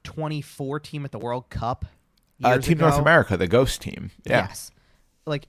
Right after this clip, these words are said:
Speaker 1: and my, my point in saying that is that because of that, like, the, wait, wait, okay, hold on a minute. You thought he was on the gold medal team in two thousand ten?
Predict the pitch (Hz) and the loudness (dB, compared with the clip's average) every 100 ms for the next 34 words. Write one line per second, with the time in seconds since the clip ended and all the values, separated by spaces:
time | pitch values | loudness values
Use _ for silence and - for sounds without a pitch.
0 | _ _ 147 156 143 165 156 190 185 156 | _ _ -6 -4 -4 -4 -4 -4 -6 -8
1 | 147 190 185 165 135 127 123 123 131 123 | -6 -2 0 0 -2 -2 -2 -2 -4 -4
2 | - - - 180 185 170 143 123 - _ | -8 -12 -6 0 2 2 0 -4 -8 _
3 | _ _ _ _ _ _ _ 147 - _ | _ _ _ _ _ _ _ -18 -18 _
4 | _ _ _ _ _ _ _ _ _ _ | _ _ _ _ _ _ _ _ _ _
5 | _ _ _ _ _ - - 165 143 117 | _ _ _ _ _ -18 4 6 6 2
6 | 127 165 165 135 170 147 139 117 110 107 | 2 2 4 4 4 4 2 0 -2 -6
7 | - - _ - _ _ _ _ _ _ | -10 -20 _ -20 _ _ _ _ _ _
8 | 196 208 233 240 220 202 190 175 151 160 | -2 0 4 4 6 4 4 0 -2 -2
9 | 156 156 151 165 - 180 175 180 180 143 | -2 0 0 -2 -4 -6 -4 -6 -8 -8
10 | 139 - 170 170 156 143 143 - 135 151 | -8 -6 -4 -2 -2 -2 -6 -4 -4 -4